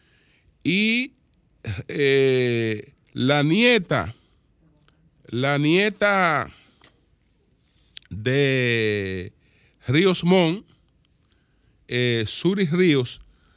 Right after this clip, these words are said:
las encuestas decían que ella iba a quedar en tercer lugar. Bueno, ella quedó en sexto lugar. Ella quedó en sexto lugar. Y entonces, el que estaba lejísimo en un sexto lugar,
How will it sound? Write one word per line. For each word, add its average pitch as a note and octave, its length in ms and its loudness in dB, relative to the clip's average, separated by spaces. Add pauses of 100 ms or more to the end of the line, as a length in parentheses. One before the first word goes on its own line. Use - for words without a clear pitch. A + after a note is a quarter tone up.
(120)
las D3 220 -2
encuestas F3+ 480 -2
decían E3 380 -2
que D3+ 140 -2
ella D#3+ 200 -2
iba D#3+ 180 -2
a D#3 40 -4
quedar D3 440 -2
en B2+ 140 -2
tercer B2 440 -4
lugar. G2 400 -4 (1600)
Bueno, B2 360 -2
ella D3+ 280 0
quedó D3 360 -4
en A#2+ 160 -2
sexto B2 460 -6
lugar. F2 460 -6 (1500)
Ella B2+ 220 0
quedó C3 240 -2
en B2 60 0
sexto A#2+ 340 -6
lugar. F#2 360 -6 (440)
Y E3 120 0
entonces, G3 720 -2
el A#2+ 180 -4
que A2+ 120 -6
estaba E3 360 -2
lejísimo E3+ 680 -4
en B2+ 80 -4
un D#3+ 120 -4
sexto F#3 380 -4
lugar, F#3+ 520 -2